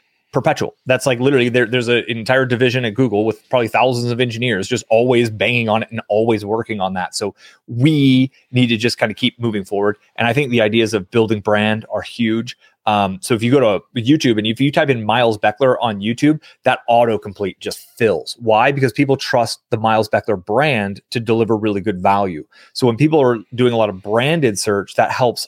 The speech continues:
on every level of the game. Um, building an email list, I have no email list on that website. It's a total opportunity. Um, it's not actually an opportunity for me 'cause I have other things that are more valuable and more important. But for most people,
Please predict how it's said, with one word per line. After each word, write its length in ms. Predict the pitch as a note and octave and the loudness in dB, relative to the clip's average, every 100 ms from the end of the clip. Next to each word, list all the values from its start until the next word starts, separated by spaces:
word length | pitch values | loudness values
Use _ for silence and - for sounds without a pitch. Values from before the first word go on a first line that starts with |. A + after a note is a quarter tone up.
| - | -4
on 220 | G#2+ G#2 - | -4 -6 -2
every 400 | C3+ C3+ C3 B2+ | 2 2 2 0
level 420 | G#2+ G2+ G2 F#2+ - | 0 0 0 -6 -2
of 180 | G2 | -4
the 80 | F2+ | -2
game. 380 | F#2+ G#2+ A2+ B2+ _ - - | -2 -2 -2 -8 _ -20 -6
Um, 180 | G#2+ F#2+ _ | -6 -6 _
building 260 | A2+ B2+ A#2+ | 0 2 0
an 140 | G2 - | -2 -4
email 400 | A#2+ E3 F3 F3 | -2 2 2 2
list, 340 | F#3 F#3+ - _ _ - | 2 0 -4 _ _ -6
I 60 | F2 | -2
have 160 | F#2 | 0
no 160 | G#2+ A#2+ | 2 2
email 260 | D#3 D3 | 4 2
list 220 | A#2 G#2+ A#2+ | 2 2 0
on 80 | |
that 140 | A2 G2 | 0 0
website. 380 | G#2 - F#2 - | -2 0 -4 -2
It's 140 | A2 G#2 | -6 -6
a 40 | |
total 320 | - A2+ A#2 | -2 0 4
opportunity. 680 | B2 C3 D3 D#3+ A#2+ A2 A#2 - - _ - | 2 2 2 0 2 0 -2 -10 -20 _ -2
Um, 340 | G#2 F#2 - _ _ _ _ | -2 -2 -10 _ _ _ _
it's 80 | - | -4
not 160 | A#2 G2+ | 0 2
actually 240 | B2 A#2 | 0 0
an 60 | G#2+ | 0
opportunity 340 | G#2 A#2 G2 | 0 -2 -2
for 80 | G2+ | -2
me 160 | A2+ | -2
'cause 100 | B2 | 0
I 60 | G#2 | 2
have 240 | A2 G2 - | 0 -2 -4
other 200 | A#2 A2 | -2 0
things 260 | G2+ A#2 G#2+ | 0 -2 0
that 100 | G#2 | 0
are 120 | G2 - A#2 - | -2 -6 -18 -16
more 480 | B2 B2+ C#3 B2 A2 | -14 -4 2 4 2
valuable 400 | F#2+ A2+ A2+ A2 | 2 2 2 2
and 100 | G#2 | 0
more 100 | G#2 | -2
important. 280 | F#2+ C#3 B2 | -2 -2 0
But 120 | A#2 | -2
for 120 | B2 | -2
most 440 | A#2 A#2 B2 B2 - | -4 0 0 0 -2
people, 400 | C3 A#2 G2+ | -2 2 0